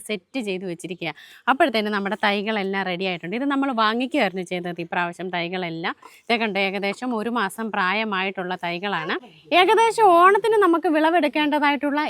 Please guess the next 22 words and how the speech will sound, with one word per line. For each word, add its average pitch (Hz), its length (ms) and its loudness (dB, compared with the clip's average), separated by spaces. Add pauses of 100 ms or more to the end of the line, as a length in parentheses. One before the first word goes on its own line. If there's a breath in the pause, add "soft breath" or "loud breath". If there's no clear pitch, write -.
എല്ലാ 320 460 4 (140)
ഐറ്റംസിലും, 226 520 -4
ഒട്ടുമിക്ക 339 460 2
എല്ലാ 294 380 2
ഐറ്റംസിലും 269 560 -2
നമ്മൾ 208 240 -2 (140)
കളക്ട് 196 280 -2
ചെയ്തിട്ടുണ്ട്. 196 420 -4 (160)
തക്കാളി, 202 500 0 (340 loud breath)
വലിയ, 277 420 2
ആ, 202 200 0 (200)
തക്കാളിക്ക് 233 520 0
ആകുന്ന 214 320 0
ടൈപ്പിലെ 190 380 -2
തക്കാളി, 190 380 -2
അതുപോലെ 196 420 -4
വഴുതന. 190 480 0 (520 soft breath)
വഴുതന 220 320 -2
കണ്ടോ, 196 300 -2 (120)
ഒരു 277 100 0
മൂന്ന് 349 380 6 (100)
ടൈപ്പ് 359 220 6